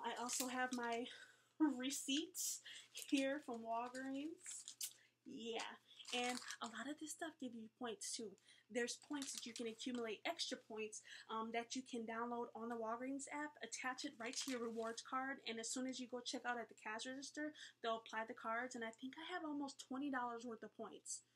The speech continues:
So that's, like, twenty dollars worth of free stuff from Walgreens that you can probably use on more school supplies. Why not? Go get it.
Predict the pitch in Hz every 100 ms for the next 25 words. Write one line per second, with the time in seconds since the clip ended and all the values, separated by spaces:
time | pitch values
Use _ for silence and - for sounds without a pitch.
0 | _ _ _ _ _ _ _ _ _ -
1 | 262 311 339 - 480 453 - 403 403 403
2 | 381 349 - 349 320 - 320 - 294 254
3 | 254 262 247 202 202 - - - _ -
4 | _ 254 311 302 - 330 311 311 302 277
5 | 269 277 - 330 - - - - - -
6 | _ _ _ _ _ _ _ _ _ _
7 | _ _ _ - - - - - - _
8 | _ _ _ _ 269 285 311 302